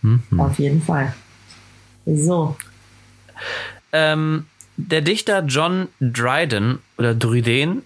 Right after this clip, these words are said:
Speaker 1: ich weiß nicht, wie der ausgesprochen wird.
Speaker 2: Ich
Speaker 1: Vielleicht
Speaker 2: weiß
Speaker 1: ist
Speaker 2: es
Speaker 1: auch ein
Speaker 2: auch nicht.
Speaker 1: Hon-,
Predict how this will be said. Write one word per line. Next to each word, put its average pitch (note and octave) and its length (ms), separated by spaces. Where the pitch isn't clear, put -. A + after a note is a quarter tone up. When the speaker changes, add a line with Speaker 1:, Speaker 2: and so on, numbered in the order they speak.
Speaker 1:
ich - 180
weiß D3 240
nicht, D#3 280
wie C3+ 80
der C#3+ 220
ausgesprochen D3+ 680
wird. E3+ 300
Speaker 2:
Ich F3+ 240
Speaker 1:
Vielleicht F3+ 40
Speaker 2:
weiß F#3 220
Speaker 1:
ist G3 60
Speaker 2:
es - 80
Speaker 1:
auch - 40
ein A#2+ 160
Speaker 2:
auch - 60
nicht. G#3+ 160
Speaker 1:
Hon-, D#3+ 300